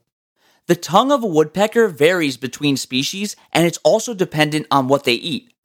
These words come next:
But most species' tongues are long and have barbs, and they also have sticky saliva to make sure that the insect is trapped.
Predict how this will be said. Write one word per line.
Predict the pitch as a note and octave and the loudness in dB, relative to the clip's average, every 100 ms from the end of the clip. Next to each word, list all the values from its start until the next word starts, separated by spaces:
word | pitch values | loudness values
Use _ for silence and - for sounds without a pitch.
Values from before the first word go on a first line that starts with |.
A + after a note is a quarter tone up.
| _ _ _ _ | _ _ _ _
But | E3 | 0
most | D3 D3+ A#3 - - | 2 0 0 -4 -8
species' | - F3 F3+ G3 E3+ | -6 -6 -6 -6 -10
tongues | - C3+ C3+ F3+ - _ | -2 0 2 -2 -10 _
are | C3+ | 0
long | B2 A#2+ B2 D3 G#3 - | 2 2 2 2 -2 -6
and | C#3+ | -6
have | C#3+ C#3 A#2 | 0 0 2
barbs, | C3 D#3+ F2+ - - _ _ - | 2 2 -2 -12 -20 _ _ -6
and | E3+ | -4
they | E3+ | -2
also | D#3 A3 B3+ | -2 -2 -2
have | G#3+ F#3 | 0 0
sticky | - - F3 G#3+ | -2 -6 -6 -6
saliva | - D#3+ C3 B2 D3+ G#3 G#3+ - | -6 -4 2 4 4 -2 -6 -14
to | - | -6
make | D#3+ E3 G#3 | 0 0 0
sure | - F#3 | 0 2
that | E3 D#3+ | 0 -2
the | |
insect | C#3 D3 E3+ F#3+ F3+ - | -2 0 0 -2 -4 -4
is | C#3+ - | -6 -6
trapped. | - B2+ F#2+ - | 0 0 0 -10